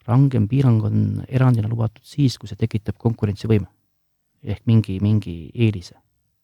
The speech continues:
Aga kui seda ei tekita, siis see on tegelikult oma riigi majanduse konkurentsivõime tapmine. Ja see on see, mida Eestis on paljudel juhtudel juhtunud, et, et, et meil on sisemaine regulatsioon karmim kui Euroopa Liidus.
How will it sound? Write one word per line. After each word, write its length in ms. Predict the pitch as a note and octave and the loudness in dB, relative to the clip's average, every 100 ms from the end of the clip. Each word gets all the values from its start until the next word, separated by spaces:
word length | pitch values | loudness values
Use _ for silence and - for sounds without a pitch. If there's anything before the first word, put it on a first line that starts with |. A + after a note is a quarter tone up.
| _ | _
Aga 100 | G2+ | -12
kui 120 | A2+ | -4
seda 120 | C3 | 0
ei 80 | G#2+ | 2
tekita, 380 | C#3 - - G2+ | 0 -4 -6 -6
siis 120 | G2 | -10
see 100 | - | -8
on 60 | G2+ | -4
tegelikult 480 | A2+ G#2+ G#2 - G#2+ | -2 -2 -4 -10 -2
oma 260 | A2+ G#2+ F#2+ F#2 | 2 2 0 -6
riigi 400 | G#2+ A#2+ - G2+ | -6 -6 -6 -4
majanduse 380 | A2 G2+ F#2 G2+ | -2 -4 -6 -4
konkurentsivõime 680 | G#2+ - G2 - G2 G2+ G2 | -4 -4 -12 -10 -8 -8 -8
tapmine. 380 | - _ - _ _ _ _ _ _ _ _ _ | -14 _ -20 _ _ _ _ _ _ _ _ _
Ja 120 | G#2+ G2+ | -4 2
see 100 | B2+ | 4
on 100 | A#2 | 4
see, 140 | - A2 | 4 2
mida 260 | G2+ F#2+ F#2+ _ _ _ _ | 0 -4 -8 _ _ _ _
Eestis 360 | - A#2 - - | 0 0 -2 -6
on 180 | G2 G2 - _ _ _ | -2 -2 -4 _ _ _
paljudel 380 | A2+ A2+ G2+ G#2+ | 0 0 0 -2
juhtudel 320 | A#2+ - G#2 G#2+ | -4 -8 -8 -8
juhtunud, 360 | A2 - F2 D#2+ | -8 -8 -10 -12
et, 220 | - F#2+ | -16 -18
et, 220 | F#2+ - | -18 -18
et 80 | E2 G2 | -12 -10
meil 120 | G2+ | -8
on 80 | F2+ | -10
sisemaine 640 | - A#2 A#2+ G#2 F#2+ F#2+ E2+ G2 | -8 -6 -4 -4 -4 -6 -8 -12
regulatsioon 680 | G2 F2 F2+ - A2 G2 - | -12 -12 -10 -8 -6 -8 -4
karmim 400 | G2+ G#2 G#2 G2 | -2 0 -2 -4
kui 120 | F2+ | -10
Euroopa 400 | F2+ G2 G2 F#2+ | -12 -12 -10 -8
Liidus. 340 | F#2 F2+ - | -8 -10 -16